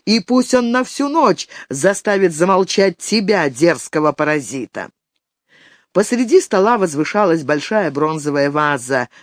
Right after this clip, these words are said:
кратера, с краёв которой группа нимф смотрелась в овальное винное море. За каждым гостем стояла по рабыне, прислуживавшей ему,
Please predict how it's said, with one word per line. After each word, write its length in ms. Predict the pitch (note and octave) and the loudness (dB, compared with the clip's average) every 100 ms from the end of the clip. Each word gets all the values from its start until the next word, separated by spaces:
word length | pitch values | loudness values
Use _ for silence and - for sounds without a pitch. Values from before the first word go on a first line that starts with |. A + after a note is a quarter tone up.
| _ - | _ -6
кратера, 840 | D#3 E3+ E3 C#3+ - C#3+ B2 B2+ _ - - _ | 0 2 2 0 -2 -2 0 -2 _ -20 -20 _
с 160 | - - | -10 -2
краёв 480 | D#3+ D#3 A3 D#4 - | 2 2 4 0 0
которой 500 | E3+ - E3+ D#3+ C#3+ | -4 0 2 2 -2
группа 460 | D#3+ G#3 F#3 - | -2 -2 -2 -2
нимф 480 | D#3 A3+ E4+ C4+ - - - | -2 -2 -4 -6 -10 -20 -20
смотрелась 840 | - - F3 - E3+ G#3 G3 F#3+ - | -12 -4 -4 -2 0 2 2 0 -4
в 120 | C#3+ | -2
овальное 640 | D#3+ D3+ F3+ G3 G3 F#3 F3 | 0 2 0 0 -2 2 2
винное 640 | D3 D3 F3+ D#3+ D#3 D3+ D3+ | 0 -6 -6 -6 -4 -4 -4
море. 560 | D3 C#3 A2+ G2+ - _ _ - _ _ | -4 -2 -4 -6 -14 _ _ -20 _ _
За 280 | D#3+ D3+ A#3 | -6 0 0
каждым 480 | C#4 E4 B3+ B3 A#3 | 2 0 2 -2 0
гостем 460 | C#4+ G4 - G#3+ G3 | 0 0 -2 -4 -2
стояла 440 | A3 C#4 E4 E4 | 0 2 2 2
по 140 | E4+ | 0
рабыне, 720 | F4 F4+ F#3+ G#3 G3+ F#3+ G3 - - - | 0 0 0 0 0 0 -2 -4 -18 -2
прислуживавшей 920 | A#3 C4 F#3+ E3 D#3+ E3 D#3+ - E3 | 0 0 0 0 2 2 0 -2 -2
ему, 480 | D#3 D#3+ E3+ D#3+ | 0 -2 0 -2